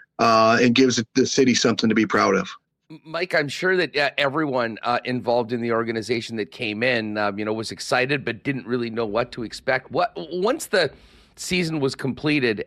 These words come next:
Speaker 2: and everyone went their separate ways, like, what were the takeaways from the players for the first year of Sea Bears basketball here in Winnipeg?
Speaker 1: Well, I would like to think that the takeaways were they had a great summer.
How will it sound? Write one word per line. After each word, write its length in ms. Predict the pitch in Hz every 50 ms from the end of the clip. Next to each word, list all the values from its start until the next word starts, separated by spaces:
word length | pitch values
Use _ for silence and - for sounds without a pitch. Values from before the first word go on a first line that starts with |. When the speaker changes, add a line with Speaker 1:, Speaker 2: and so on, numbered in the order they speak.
| -
Speaker 2:
and 180 | - 123 127 123
everyone 320 | 135 135 143 143 131 120
went 220 | 117 127 127 127 -
their 100 | 127 117
separate 380 | - - 143 123 - - 107
ways, 400 | 92 104 120 127 123 117 107 - - - - - - _
like, 120 | - 160
what 160 | 156 180 226 349
were 80 | 403
the 100 | 392 339
takeaways 580 | - - - 170 156 - 147 151 143 143 135 -
from 140 | - 147 117
the 80 | 110
players 500 | - - - 127 127 127 120 107 90 -
for 140 | - - 104
the 100 | 85 90
first 320 | - - 107 98 - -
year 260 | - 95 95 95 90 87
of 120 | 82 -
Sea 140 | - - 104
Bears 220 | 90 95 87 82
basketball 460 | - 95 87 80 - - 78 76 85
here 140 | 82 85 95
in 160 | 90 85 87
Winnipeg? 320 | 87 82 78 - 82 71 65 _ _ _ _ _ _ _ _ _ _ _ _ _ _ _ _ _ _ _ _ _ _ -
Speaker 1:
Well, 160 | 139 135 131
I 100 | 139 151
would 140 | 165 160 139
like 160 | 143 151 147
to 80 | - 131
think 260 | - 151 156 147 131
that 120 | 147 131
the 80 | - 135
takeaways 600 | 127 - 151 143 131 - 143 139 139 135 131 113
were 200 | 127 135 135 131
they 140 | 127 135 135
had 160 | 127 135 131
a 60 | 123 113
great 260 | 104 131 135 139 135
summer. 420 | - - 131 127 131 131 123 120